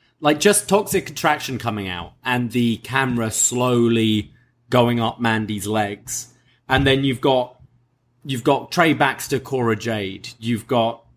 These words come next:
uh, Zion Quinn, the chauvinist. You've got Cameron Grimes trying to fuck. You've got <laughs> Grayson Waller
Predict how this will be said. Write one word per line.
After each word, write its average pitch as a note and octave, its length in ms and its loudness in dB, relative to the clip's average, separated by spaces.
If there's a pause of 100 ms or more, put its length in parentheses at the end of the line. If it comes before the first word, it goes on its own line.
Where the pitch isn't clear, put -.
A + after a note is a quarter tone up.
(800)
uh, A#2 400 2 (540)
Zion C#3+ 460 4
Quinn, A#2+ 460 2
the G2+ 80 -2
chauvinist. G#2 880 -2 (340)
You've A2 160 -8
got C3 160 -2
Cameron C#3+ 380 2
Grimes B2+ 680 4
trying A2+ 240 -2
to G2 60 -6
fuck. - 440 -12 (340)
You've B2 160 -6
got A#2+ 360 -2 (160)
<laughs> - 160 -20
Grayson D#3 400 2
Waller C3+ 360 4